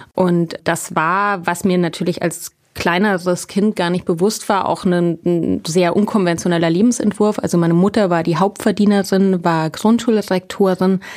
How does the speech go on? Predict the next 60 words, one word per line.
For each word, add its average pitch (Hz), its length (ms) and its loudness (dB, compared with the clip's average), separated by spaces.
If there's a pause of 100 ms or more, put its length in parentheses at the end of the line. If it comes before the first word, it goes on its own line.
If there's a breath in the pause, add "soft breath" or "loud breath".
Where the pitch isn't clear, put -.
(260 loud breath)
und 190 80 4
mein 160 140 2
Vater 180 380 0
war 170 120 0
sozusagen 170 460 0
der 165 140 0
Hausmann. 175 600 0
Und 160 220 -2
bis 175 120 -2
ich - 260 -2
in 185 100 2
die 170 120 2
Schule 269 320 0
gekommen 180 440 -2
bin 202 180 0
und 175 180 -4
dann 170 140 -2
irgendwann 180 280 -2
festgestellt 190 540 -6
habe, 185 120 -6
dass 170 120 -4
das - 160 -10
nicht 180 160 -2
bei - 140 -4
allen 185 160 0
anderen 214 260 0
Kindern 185 300 0
so 175 80 0
ist, 185 300 -4 (120)
war 156 160 -2
das 170 140 -4
für - 120 -6
mich 180 200 -2
natürlich 180 320 -4
das - 140 -10
Normalste 175 480 -2
der 160 180 -2
Welt. 220 320 -2 (600 loud breath)
Und 196 140 0
mein 185 160 0
Vater 190 380 -2
war 190 120 -2
dann 196 220 -2
auch 160 80 -6
der, 170 200 0
der 190 140 -2
zum 196 140 -4
Beispiel 175 280 -4
jeden 180 200 0
Tag 180 240 -4
das - 140 -6
Mittagessen 202 580 -2
gekocht 175 460 -4
hat. 214 160 -2
Und 175 100 -2
ich 180 100 -4
habe - 140 -4
auch - 160 -6
ganz 202 340 0
frühe 214 520 0